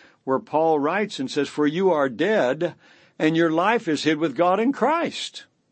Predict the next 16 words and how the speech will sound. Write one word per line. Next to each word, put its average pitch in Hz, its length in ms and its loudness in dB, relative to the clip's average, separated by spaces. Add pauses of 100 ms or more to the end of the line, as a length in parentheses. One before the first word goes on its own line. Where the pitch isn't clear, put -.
(400)
Whoa. 247 560 2 (680)
Romans 185 480 2
twelve, 214 380 0
verse 165 260 0
one, 170 460 -2 (720)
"I - 160 0
adjure 180 600 2
you 160 260 2
in 139 100 0
the 143 80 0
name 160 240 0
of 151 80 0
the 156 80 -2
Lord 160 320 0
Jesus 143 420 -4
Christ, 190 520 -6